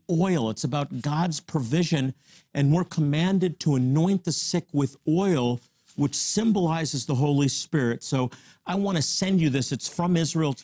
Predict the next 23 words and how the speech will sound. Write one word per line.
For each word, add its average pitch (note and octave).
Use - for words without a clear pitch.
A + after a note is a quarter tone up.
and C3+
you F3+
can D#3
anoint D#3
the E3+
sick -
w-, D3+
uh, C#3
with C#3
this F3+
oil, C3
and, C#3+
uh, C3+
with B2+
your F3+
faith, B2+
they C#3
will B2
be B2+
healed. B2+
You D#3+
can G3
make B2+